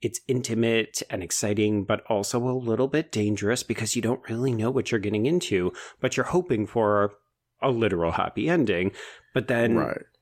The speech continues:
Speaker 1: the short and sometimes real life reverts back to red flag danger territory, only there's no happy ending coming because it's not about the sex anymore. It's about literally getting away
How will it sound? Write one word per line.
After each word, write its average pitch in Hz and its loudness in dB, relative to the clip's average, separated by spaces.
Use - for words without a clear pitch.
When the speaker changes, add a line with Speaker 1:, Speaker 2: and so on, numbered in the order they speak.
Speaker 1:
the 123 2
short 135 4
and 104 2
sometimes 101 -4
real 113 2
life 113 2
reverts 127 0
back - -4
to - 2
red 104 2
flag 107 0
danger 107 2
territory, 101 0
only 117 2
there's 104 0
no 98 4
happy 80 -2
ending - -4
coming - -4
because 104 -4
it's 101 -6
not 104 0
about 95 0
the 113 -6
sex - -2
anymore. 95 0
It's 107 -2
about 98 0
literally 147 4
getting 131 2
away 107 4